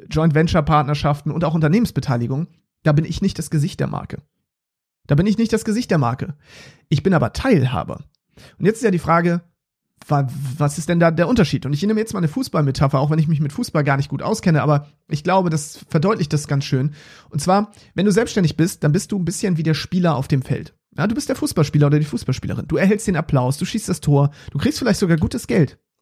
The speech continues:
Du verdienst gutes Geld. Ich meine, so ein Ronaldo, der verdient wahrscheinlich gutes Geld. Der kriegt Applaus, wenn der aufs Feld geht, so die Leute lieben ihn, vergöttern ihn, kaufen irgendwelche Trikots und so. Du bist vielleicht ein richtiger Star,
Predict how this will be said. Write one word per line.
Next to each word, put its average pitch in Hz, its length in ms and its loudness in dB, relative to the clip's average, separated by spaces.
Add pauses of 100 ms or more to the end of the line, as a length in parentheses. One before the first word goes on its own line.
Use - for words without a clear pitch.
(120)
Du 151 100 -2
verdienst 180 300 -2
gutes 302 240 -8
Geld. 214 200 4
Ich 143 100 -4
meine, 170 140 2
so 156 60 -2
ein - 20 0
Ronaldo, 151 360 2
der 180 100 2
verdient 170 280 -4
wahrscheinlich 170 300 -2
gutes 220 240 -6
Geld. 123 180 -2 (380)
Der 139 80 -2
kriegt 165 220 -8
Applaus, 135 500 -2
wenn 139 100 0
der 151 120 2
aufs 147 120 -4
Feld 151 260 -2
geht, 147 200 2
so 147 80 0
die 143 80 2
Leute 147 240 4
lieben 143 260 2
ihn, 143 100 0
vergöttern 139 440 0
ihn, 139 180 -2
kaufen 147 320 -2
irgendwelche 143 280 2
Trikots 147 540 2
und 143 120 -2
so. 156 80 0
Du 170 40 -2
bist - 280 -8
vielleicht 262 260 0
ein 214 80 -4
richtiger 220 300 -2
Star, - 480 -6